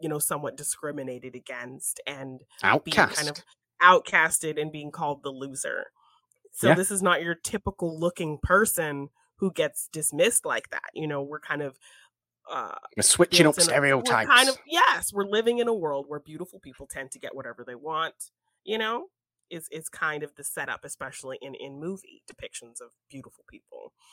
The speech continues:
Speaker 2: Oh,
Speaker 1: Uh,
Speaker 2: yeah.
Speaker 1: so to
Speaker 2: And
Speaker 1: kind
Speaker 2: look,
Speaker 1: of see
Speaker 2: when, when we see Elle Woods at her, um, her actual, is it, is it still at high school at that point? I
Speaker 1: No,
Speaker 2: think
Speaker 1: it's a
Speaker 2: it's still at,
Speaker 1: sorority,
Speaker 2: uh,
Speaker 1: so it's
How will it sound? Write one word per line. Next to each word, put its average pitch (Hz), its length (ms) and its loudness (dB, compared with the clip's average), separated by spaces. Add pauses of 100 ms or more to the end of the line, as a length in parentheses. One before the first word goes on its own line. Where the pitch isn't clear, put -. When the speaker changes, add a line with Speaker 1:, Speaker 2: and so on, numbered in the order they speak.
(380)
Speaker 2:
Oh, 233 80 6
Speaker 1:
Uh, 175 80 6
Speaker 2:
yeah. 113 280 8
Speaker 1:
so 120 100 4
to - 0 -
Speaker 2:
And 113 100 2
Speaker 1:
kind 185 280 8
Speaker 2:
look, - 20 2
Speaker 1:
of 180 100 -4
see - 200 -8
Speaker 2:
when, 113 320 4 (680)
when 101 320 2
we 85 120 -8
see 87 440 -4
Elle 95 260 2
Woods 80 600 -6
at 90 200 0 (100)
her, 85 520 -2 (1040)
um, 85 560 0 (760)
her 104 120 -2
actual, 87 640 0 (100)
is 123 140 -2
it, 107 80 0
is 123 220 0
it 117 100 0
still 127 220 4
at - 80 -2
high 135 160 4
school 139 320 2
at - 80 2
that 135 220 4
point? 135 320 4 (760)
I - 0 -
Speaker 1:
No, 240 80 2
Speaker 2:
think 190 100 2
Speaker 1:
it's - 100 -4
a 233 60 -2
Speaker 2:
it's - 80 0
still 196 240 2
at, - 20 2
Speaker 1:
sorority, 165 240 0
Speaker 2:
uh, - 100 2
Speaker 1:
so 170 200 -2
it's - 160 -8